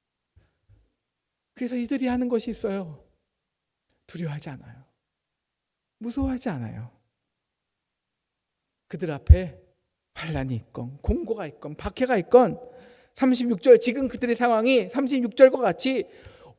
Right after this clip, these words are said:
주를 위하여 죽임을 당하게 되며 도살 당할 양같이 여김을 받더라 하더라도 담대히 나서는 거예요. 왜?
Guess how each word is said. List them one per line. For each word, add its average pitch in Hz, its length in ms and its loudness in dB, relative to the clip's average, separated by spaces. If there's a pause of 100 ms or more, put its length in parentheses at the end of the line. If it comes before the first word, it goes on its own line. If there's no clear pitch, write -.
주를 269 340 12
위하여 247 360 12
죽임을 285 420 10
당하게 226 400 2
되며 214 380 -2 (340)
도살 226 800 4
당할 214 420 2
양같이 254 720 2 (100)
여김을 240 680 8 (320)
받더라 170 600 -4
하더라도 208 760 2 (3500)
담대히 151 720 -10 (320)
나서는 156 420 -2
거예요. 110 300 -10 (460)
왜? 143 160 -10